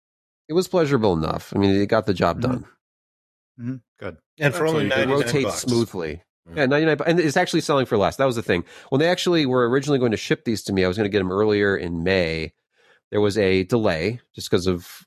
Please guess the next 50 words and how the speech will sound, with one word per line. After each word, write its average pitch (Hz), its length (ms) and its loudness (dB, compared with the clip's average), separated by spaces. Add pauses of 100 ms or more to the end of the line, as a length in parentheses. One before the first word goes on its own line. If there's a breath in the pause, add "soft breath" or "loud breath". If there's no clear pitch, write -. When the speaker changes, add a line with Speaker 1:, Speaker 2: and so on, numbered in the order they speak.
Speaker 1:
current 95 220 2
events, 87 600 -2 (140)
and 85 320 2
I 98 80 2
didn't 101 180 0
get 92 120 -2
them 95 160 0
until, 90 300 2
I 82 60 0
think, 101 260 -6
the 87 100 -4
very 90 600 0
last 90 440 -2 (100)
week 107 380 -6
of 135 160 -2
May. 143 420 0
And 101 160 0
then, 98 100 2
of 92 160 -4
course, - 560 -4 (720)
I 85 280 -2
wasn't 85 240 2
able 85 160 2
to - 80 -8
get 90 140 -6
them 90 180 0
reviewed 127 380 -2
for 117 180 0
almost 113 240 0
an 113 60 0
entire 107 260 2
month 110 260 0
after 92 200 0
that. 98 220 0
So 87 260 0 (340 soft breath)
the 120 160 -4
eighty-five 139 420 0
dollars 123 380 2
I 127 60 -2
think 123 180 -4
they 127 60 2
were 113 80 0
selling 117 260 2
for 113 220 0
when 107 100 0
they 98 100 0
shipped - 300 -4
them 120 180 -2
to 120 80 -6
me 113 360 0